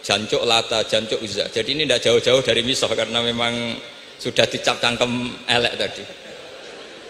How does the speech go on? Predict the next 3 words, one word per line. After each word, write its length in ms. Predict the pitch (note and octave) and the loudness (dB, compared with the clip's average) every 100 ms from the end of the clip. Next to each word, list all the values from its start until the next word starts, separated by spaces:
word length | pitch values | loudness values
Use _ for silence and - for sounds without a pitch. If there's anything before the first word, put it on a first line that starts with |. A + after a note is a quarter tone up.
| - - - - - - - - - - - - - - - | -18 -18 -18 -20 -20 -20 -20 -20 -20 -20 -20 -20 -20 -20 -8
Terus 120 | F3+ G#3+ | -2 4
mereka 240 | A3+ B3 | 6 6
tanya, 320 | A#3+ A3+ E3+ | 4 2 0